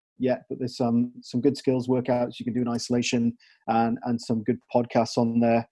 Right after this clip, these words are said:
Um, also, New South Wales have got quite a good coaching library on their YouTube page.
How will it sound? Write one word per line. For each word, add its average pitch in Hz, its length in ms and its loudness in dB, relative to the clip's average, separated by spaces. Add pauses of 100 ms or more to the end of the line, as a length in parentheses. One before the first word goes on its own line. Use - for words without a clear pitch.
(400)
Um, 123 440 8 (340)
also, 151 360 8 (320)
New 147 160 6
South 151 260 8
Wales 139 300 8
have 139 140 4 (100)
got - 240 0
quite - 380 0
a 139 60 2
good 131 280 2 (100)
coaching 127 400 2
library 127 380 4
on 120 280 0
their 123 140 2
YouTube 131 520 2
page. 147 420 -2